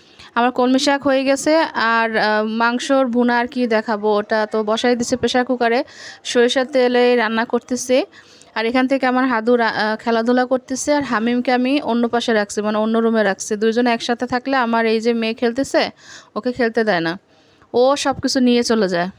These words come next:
মানে, আহ, গতকালকে কি হয়েছে, হাদিকাকে আমি একটা পার্স দিছি আমার পুরানো, সেইটা নেবে ও। পার্সের মধ্যে একটা কাঁকড়া ব্যান ছিল, ও কাঁকড়া ব্যান ওর লাগবে, ও কাঁকড়া দিয়ে চুল বাঁধবে। <laughs> তো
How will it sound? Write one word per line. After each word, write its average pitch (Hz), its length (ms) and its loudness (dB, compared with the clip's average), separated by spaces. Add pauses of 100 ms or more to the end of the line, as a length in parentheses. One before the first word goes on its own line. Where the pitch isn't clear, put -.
(460)
মানে, 233 320 0
আহ, - 680 -6
গতকালকে 262 520 -2
কি 269 120 0
হয়েছে, 277 240 0
হাদিকাকে 254 600 -2
আমি 247 140 2
একটা 247 160 0
পার্স 240 400 0
দিছি 233 320 0
আমার 220 240 0
পুরানো, 226 580 2
সেইটা 233 400 0
নেবে 196 220 2
ও। 170 160 0 (440)
পার্সের 240 320 -2
মধ্যে 262 180 2
একটা 262 200 0
কাঁকড়া 247 340 -2
ব্যান 254 180 2
ছিল, 262 180 -2
ও 240 320 4
কাঁকড়া 233 340 -2
ব্যান 233 180 2
ওর 226 100 2
লাগবে, 190 400 -2 (180)
ও 208 100 -6
কাঁকড়া 226 320 -4
দিয়ে 233 140 0
চুল 226 200 0
বাঁধবে। 208 280 -4
<laughs> 226 300 -8
তো 226 200 0